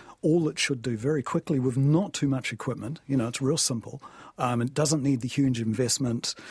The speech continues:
that, say, television does. It's much faster than television in times of turnaround.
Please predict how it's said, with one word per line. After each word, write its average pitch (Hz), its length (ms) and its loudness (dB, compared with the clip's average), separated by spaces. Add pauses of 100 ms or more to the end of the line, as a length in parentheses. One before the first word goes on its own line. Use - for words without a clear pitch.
(200)
that, 127 140 -4
say, 117 240 -2
television 120 560 -4
does. 131 440 -2 (300)
It's 143 180 0
much 156 200 0
faster 156 500 -2
than 151 160 0
television 160 460 -2
in 131 100 0
times 135 320 -2
of 127 120 -12
turnaround. 156 600 -2